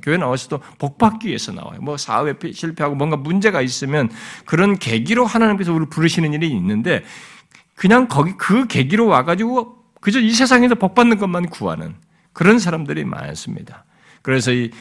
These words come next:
이 땅에서의 성공과 사업, 재물에, 에, 그런 걸 구하면서 그게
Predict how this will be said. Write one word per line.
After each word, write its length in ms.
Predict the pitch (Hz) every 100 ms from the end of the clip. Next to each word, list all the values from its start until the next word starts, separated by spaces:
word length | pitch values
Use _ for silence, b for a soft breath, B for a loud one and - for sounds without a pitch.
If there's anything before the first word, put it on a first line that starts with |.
| B
이 140 | 113
땅에서의 440 | 117 117 110 110 104
성공과 520 | - 120 120 107 101
사업, 440 | - 117 101 98
재물에, 600 | - 90 90 95 92 92 - B B
에, 240 | - 87 87
그런 320 | - 185 226
걸 400 | 208 190 185 175
구하면서 800 | 170 - 92 110 123 98 127 90
그게 340 | - 185 262